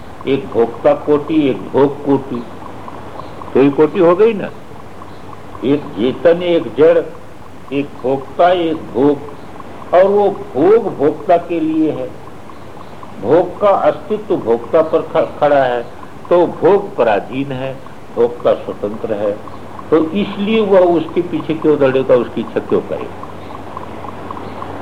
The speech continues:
तो व्यवहारिक दृष्टि को लेकर के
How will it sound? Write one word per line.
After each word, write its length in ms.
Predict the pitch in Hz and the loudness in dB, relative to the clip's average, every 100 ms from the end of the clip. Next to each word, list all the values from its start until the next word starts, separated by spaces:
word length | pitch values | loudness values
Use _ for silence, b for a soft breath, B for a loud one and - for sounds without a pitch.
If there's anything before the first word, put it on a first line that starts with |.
| - - | -6 4
तो 160 | 175 156 | 6 6
व्यवहारिक 640 | 92 90 87 107 143 160 | 4 4 4 4 2 0
दृष्टि 400 | 156 165 - 180 170 | -2 -4 -2 -2 0
को 180 | 175 175 | 4 4
लेकर 440 | 170 180 175 185 175 | 4 2 2 0 0
के 180 | - | 2